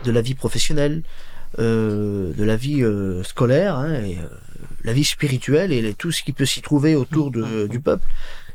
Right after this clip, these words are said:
Speaker 1: Et je pense qu'il est nécessaire de, oui, d'ouvrir des, des fenêtres pour la compréhension de,
Speaker 2: Mhm.
Speaker 1: du public,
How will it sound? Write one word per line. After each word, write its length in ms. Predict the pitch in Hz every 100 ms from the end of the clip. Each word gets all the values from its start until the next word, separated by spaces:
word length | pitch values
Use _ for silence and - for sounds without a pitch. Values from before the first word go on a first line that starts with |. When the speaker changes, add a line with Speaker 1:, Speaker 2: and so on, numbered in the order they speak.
| -
Speaker 1:
Et 80 | 113
je 80 | 120
pense 260 | 123 156
qu'il 120 | - 120
est 60 |
nécessaire 500 | 113 107 113 - 175
de, 320 | 143 117 107 -
oui, 140 | -
d'ouvrir 340 | 131 120 135
des, 180 | 131 107
des 140 | 104 101
fenêtres 480 | - 123 - - - -
pour 120 | -
la 100 | 110
compréhension 680 | 110 147 - 135 127 - 151
de, 80 | 120
Speaker 2:
Mhm. 140 | 98 95
Speaker 1:
du 160 | 139
public, 540 | - 139 135 202 -